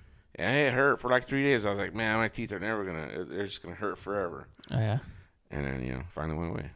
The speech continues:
Speaker 1: But that's the way I always am. I'm like, "Man, this, I should've just never, just left my teeth. I should've just had them pull my teeth out."
Speaker 2: Yeah.
Speaker 1: It doesn't hurt as much.
Speaker 2: Well, that's how most, like, pain is. Like, when I get my tattoos, like, when I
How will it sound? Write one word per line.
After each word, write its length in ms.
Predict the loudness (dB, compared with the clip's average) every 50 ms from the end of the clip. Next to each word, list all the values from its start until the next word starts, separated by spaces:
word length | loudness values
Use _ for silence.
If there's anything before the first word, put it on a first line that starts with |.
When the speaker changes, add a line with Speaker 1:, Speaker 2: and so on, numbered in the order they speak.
| -10
Speaker 1:
But 260 | -6 -6 -6 -4 -4 -4
that's 160 | -4 -2 2
the 80 | 4
way 140 | 6 6 8
I 20 | 8
always 300 | 8 8 6 6 4 0
am. 220 | -2 -2 -4 -4
I'm 60 | -6
like, 220 | -8 -10 -10 -10 -8
"Man, 180 | -6 -6 -6
this, 240 | -6 -6 -8 -10 -12 -12 -12
I 80 | -12 -10
should've 260 | -8 -6 -6 -6 -6
just 160 | -8 -8 -4
never, 180 | -4 -4 -4 -4
just 200 | -8 -10 -10 -8
left 160 | -6 -6 -4
my 100 | -6 -6
teeth. 320 | -8 -10 -14 -12 2 6 6
I 80 | 6
should've 240 | 6 6 2 2 2
just 100 | 2 4
had 140 | 4 4 4
them 160 | 2 4 6
pull 160 | 6 6 8
my 120 | 6 4 2
teeth 280 | 2 0 -2 -2 -2
out." 160 | -4 -6 -6 -8 -10 -16 -20 -18 -18 -8 0
Speaker 2:
Yeah. 260 | 2 4 6 6 6
Speaker 1:
It 60 | 4
doesn't 220 | 2 0 -2 -2 0
hurt 260 | 2 2 2 2 0
as 40 | -4
much. 340 | -8 -8 -8 -10 -10 2 6
Speaker 2:
Well, 120 | 8 8
that's 160 | 10 8 8 8
how 300 | 10 10 12 10 10 8
most, 300 | 8 8 8 8 8 4 -2 _ _
like, 160 | 4 4 6
pain 220 | 6 4 4 4 4
is. 120 | 4 4
Like, 140 | 4 6 8
when 140 | 8 8 8
I 100 | 6 6
get 160 | 6 6 6
my 140 | 6 6 6
tattoos, 500 | 6 4 4 2 2 4 4 4 2 0 -4 -12 -20 -20 -20 -4 0
like, 100 | 4 6
when 120 | 6 6 6
I 220 | 6 4 2 -2